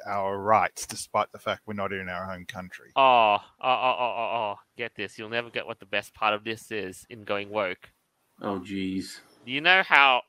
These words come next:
Speaker 2: you know, if you went woke and, you know, and you're the German soccer team, what, what happens? You lose to Japan.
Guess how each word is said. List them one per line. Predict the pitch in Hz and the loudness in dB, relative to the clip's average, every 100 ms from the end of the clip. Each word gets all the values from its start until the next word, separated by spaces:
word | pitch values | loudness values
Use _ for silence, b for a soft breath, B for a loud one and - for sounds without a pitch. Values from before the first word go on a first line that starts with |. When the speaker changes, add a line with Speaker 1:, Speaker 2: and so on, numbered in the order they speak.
| _ | _
Speaker 2:
you | 160 | -6
know, | 143 127 110 | -2 -2 -2
if | 135 | -4
you | 160 | -2
went | 170 165 | 2 2
woke | 135 123 110 - - _ _ _ _ _ | 4 2 2 -2 -14 _ _ _ _ _
and, | 139 139 | 0 0
you | 143 | 0
know, | 139 | -2
and | 113 131 | -2 -2
you're | 135 | -2
the | 127 | -2
German | 113 123 120 113 | -2 -2 -2 -8
soccer | - 120 - | -10 -10 -12
team, | - 101 104 _ _ _ _ | -8 -8 -8 _ _ _ _
what, | 117 113 | -8 -8
what | - 113 | -4 -2
happens? | 113 - 95 _ _ _ _ _ _ _ _ _ _ _ _ _ _ _ | -2 -4 -18 _ _ _ _ _ _ _ _ _ _ _ _ _ _ _
You | 131 151 | -14 -10
lose | 113 107 | -10 -12
to | 123 | -14
Japan. | - 127 220 175 92 | -16 -8 -2 -2 -2